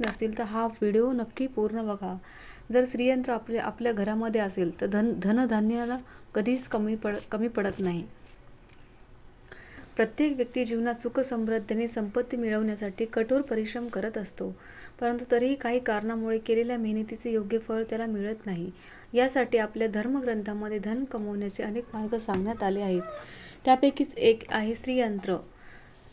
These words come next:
त्या श्रीयंत्राला माता लक्ष्मी आणि धनाची देवता मानले जाते. श्रीयंत्र हे देवीला लक्ष्मी प्रसन्न करण्याचा उत्तम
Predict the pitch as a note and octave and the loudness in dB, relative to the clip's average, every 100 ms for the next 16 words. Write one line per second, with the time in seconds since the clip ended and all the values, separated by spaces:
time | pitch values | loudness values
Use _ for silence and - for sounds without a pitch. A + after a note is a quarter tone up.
0 | - A3 G3 E3+ F#3+ - C4+ C#4+ C4+ C4+ | -4 -2 0 -2 -2 2 4 6 6 4
1 | C4 B3+ A3 A3 A3+ G#3+ - A#3 A#3 G#3+ | 4 4 2 2 2 2 2 4 4 4
2 | G#3 A3 - G#3+ G#3 A#3+ A3+ F#3+ F#3+ A3 | 4 2 2 2 4 2 2 4 6 4
3 | G#3+ F#3 E3+ F3+ - B3+ C#4+ C#4 C4+ A#3+ | 4 0 -2 -2 2 6 8 8 8 6
4 | A3+ G#3+ G#3+ A3 A3+ G3 - A#3+ A3+ G#3 | 6 4 4 2 2 0 0 -2 0 0
5 | B3 B3+ B3+ G3+ G#3 G3 A3+ G#3+ G#3 B3+ | 0 0 2 0 0 -2 -4 -4 -2 0